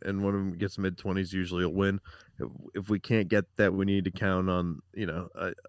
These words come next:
a Grant Williams game. We need to count on Peyton Pritchard being solid off the bench. Derek White disappeared once again offensively. He just had that one three made, a lot of misses. We n-, need him to either be,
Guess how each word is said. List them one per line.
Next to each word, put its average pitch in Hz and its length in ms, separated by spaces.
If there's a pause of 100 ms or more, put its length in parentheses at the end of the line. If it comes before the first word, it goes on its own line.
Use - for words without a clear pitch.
(240)
a 107 100
Grant 101 260
Williams 101 380
game. 76 300
We 78 60
need 87 120
to 82 60
count 90 240
on 87 260
Peyton 90 280
Pritchard 98 360
being 95 160
solid 101 280
off 92 140
the 98 80
bench. 98 340 (420)
Derek 104 260
White 98 220
disappeared 98 560
once 98 180
again 90 220
offensively. 87 640
He 87 80
just 92 180
had 90 120
that 82 160
one 87 280
three 90 200
made, 87 340 (360)
a - 60
lot 92 240
of 85 140
misses. 87 540
We 95 140
n-, 92 100 (160)
need 101 220
him 92 200
to 98 100
either 90 280
be, 85 280